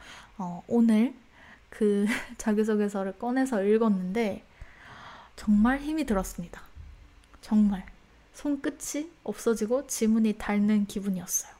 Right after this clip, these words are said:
<laughs> 그래서 과연 이걸 내가 첫 방송에서, 음, 이야기를 하는 것이 맞을까? <laughs> 그런 생각도 좀 했는데,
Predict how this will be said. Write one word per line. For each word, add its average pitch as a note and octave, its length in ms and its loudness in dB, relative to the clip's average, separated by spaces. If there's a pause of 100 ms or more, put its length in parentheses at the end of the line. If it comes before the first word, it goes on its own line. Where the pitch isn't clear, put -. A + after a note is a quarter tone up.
(100)
<laughs> - 1300 -14
그래서 G#3 320 -2 (300)
과연 A3+ 400 2
이걸 G3 320 -2
내가 F#3+ 220 -4
첫 - 280 -4
방송에서, A3+ 720 -2 (420)
음, F#3 460 -4 (720)
이야기를 A#3 340 0
하는 C#4 160 0
것이 C#4 340 -6 (200)
맞을까? A3 560 -2
<laughs> - 1160 -16
그런 B3 200 4
생각도 C#4+ 400 2
좀 B3 240 2
했는데, A3+ 540 2